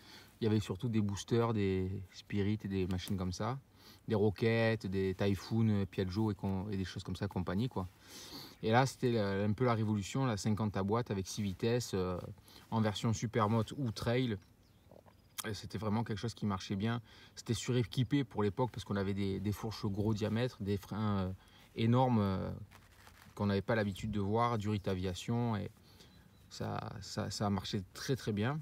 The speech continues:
En plus d'origine, bon, voilà. Et après, bon, je vous passe, euh, le détail avec, euh, les kits et, euh,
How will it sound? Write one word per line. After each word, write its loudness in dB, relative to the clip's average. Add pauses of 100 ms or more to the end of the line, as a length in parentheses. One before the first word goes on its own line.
(500)
En 0
plus -2
d'origine, 4
bon, 2
voilà. 0 (360)
Et -2
après, 0
bon, -2 (100)
je -6
vous -2
passe, -4
euh, -2 (200)
le -2
détail 0
avec, -2
euh, -2 (1000)
les 4
kits 0
et, 4
euh, 4